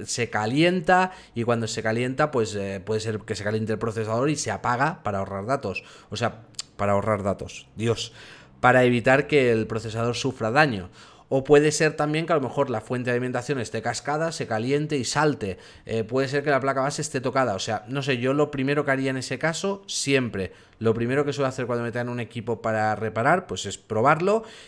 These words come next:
y suelo sacarme el administrador de tareas y cualquier utilidad tipo hardware, monitor y demás para ver las temperaturas. Coges el FURMARK, le pasas un stress test a la gráfica y uno al procesador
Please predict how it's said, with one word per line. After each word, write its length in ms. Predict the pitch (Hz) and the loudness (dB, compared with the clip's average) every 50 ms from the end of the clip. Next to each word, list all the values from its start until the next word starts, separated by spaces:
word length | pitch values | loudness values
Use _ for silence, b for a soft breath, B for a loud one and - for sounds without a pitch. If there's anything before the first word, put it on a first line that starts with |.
| B - | B -8
y 80 | 110 | -6
suelo 200 | 104 123 120 123 | -4 -4 -4 -4
sacarme 540 | 120 139 123 113 131 131 135 139 139 - - | -2 -4 -2 0 0 0 2 0 -2 -2 -4
el 160 | - 113 113 110 | -4 -2 2 2
administrador 800 | 110 104 110 107 107 107 101 - - 110 107 113 123 131 131 127 | 2 2 0 -2 -2 -4 -4 -4 -2 -2 0 2 2 0 0 0
de 120 | 131 127 | -2 0
tareas 500 | 127 131 135 147 156 165 175 180 - - - - | 0 0 2 2 4 4 2 2 -2 -8 -6 -2
y 180 | 131 131 127 | -2 -2 -2
cualquier 440 | 131 - 131 123 117 107 117 127 123 | 0 0 2 2 2 2 0 -2 -2
utilidad 580 | 127 120 123 120 120 117 120 123 131 131 - - | -2 -2 -4 -4 -2 -2 0 -2 -2 -4 -8 -8
tipo 480 | - 120 113 - 127 123 120 117 117 B B B B B | -8 -8 -6 -2 0 2 2 0 0 B B B B B
hardware, 540 | - - 127 127 123 117 127 127 123 120 113 | -2 2 2 4 4 4 4 2 2 2 0
monitor 480 | 123 131 131 131 127 113 127 127 123 | 0 0 0 0 0 0 0 0 0
y 80 | 127 120 | 0 0
demás 360 | 120 123 131 139 151 151 - | 0 0 2 2 0 0 -2
para 220 | - - 120 113 113 | -2 -2 0 0 2
ver 160 | 117 123 135 | 0 0 0
las 220 | 135 120 - - | -2 -2 -2 -4
temperaturas. 840 | - 107 101 95 - 101 95 98 104 131 156 143 110 85 87 - B B B B B B B B | -4 -4 -4 -4 -4 -4 -2 -2 -2 0 0 0 0 -2 -4 -10 B B B B B B B B
Coges 400 | - 135 135 - - 127 113 - | 2 2 2 2 0 -4 -2 -2
el 280 | 113 107 107 104 104 98 | -2 -2 -2 -4 -6 -8
FURMARK, 1040 | - - - - 123 127 127 127 123 120 117 131 143 156 170 - - - - - - | -12 -14 -8 -4 -2 0 0 0 0 -2 0 4 4 4 4 4 0 -6 -12 -12 -8
le 160 | 104 107 101 | -8 -8 -4
pasas 320 | 104 117 - - 135 117 123 | -4 -4 -4 -4 -6 -6 -6
un 100 | 127 123 | -6 -8
stress 360 | 117 - - 123 117 - - | -8 -6 -8 -8 -8 -6 -4
test 220 | 139 131 - - | -4 -4 -4 -4
a 60 | 113 | -6
la 80 | 98 104 | -4 -2
gráfica 380 | 113 131 135 123 123 104 107 101 | -2 -2 -2 -2 -2 -2 -2 -2
y 40 | |
uno 120 | 104 110 113 | -2 -4 -4
al 40 | 107 | -4
procesador 560 | 123 131 117 143 135 147 156 175 202 190 | -6 -6 -6 -4 -2 0 2 2 2 2